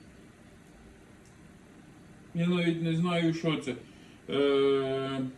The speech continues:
якщо взяти, що цей матеріал...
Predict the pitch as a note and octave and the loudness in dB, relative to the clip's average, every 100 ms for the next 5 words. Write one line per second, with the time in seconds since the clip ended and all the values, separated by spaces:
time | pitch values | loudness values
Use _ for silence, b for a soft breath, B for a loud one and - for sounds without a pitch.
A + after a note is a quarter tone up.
0 | - D#3+ G3+ G#3 G3 F#3+ G3+ G#3 - - | -6 0 0 2 0 2 2 2 0 -14
1 | - - - F#3+ F#3+ G#3+ G#3 G#3 G#3 G#3 | -20 -16 -4 -4 2 2 4 2 2 4
2 | G#3 G3+ | 4 2